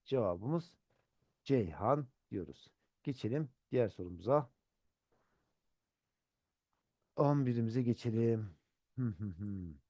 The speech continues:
Evet, I am driver gençler. Bu buna paralel mi? Evet, D E B C'ye paralel. Paralelmiş bu buna. O zaman iç tersten burası A ise burası da A'dır.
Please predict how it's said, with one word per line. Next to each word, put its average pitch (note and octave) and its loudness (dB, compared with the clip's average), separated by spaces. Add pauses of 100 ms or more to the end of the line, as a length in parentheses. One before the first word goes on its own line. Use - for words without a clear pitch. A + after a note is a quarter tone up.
(1500)
Evet, G2+ -2
I - -2
am D#3+ 10
driver C#3+ 10
gençler. G#2 -2 (280)
Bu E3 0
buna E3+ 6
paralel E3+ 10
mi? E3 4 (280)
Evet, D3 8
D D#3 10
E D3+ 4
B D3+ 8
C'ye D#3 6
paralel. C#3 6 (380)
Paralelmiş D#3 8
bu G2 -6
buna. B2+ 0 (220)
O D3 0
zaman D#3 6
iç - -6
tersten C3 2
burası B2+ 0
A A#2+ 4
ise B2+ -2
burası A#2 0
da - -2
A'dır. G#2+ 0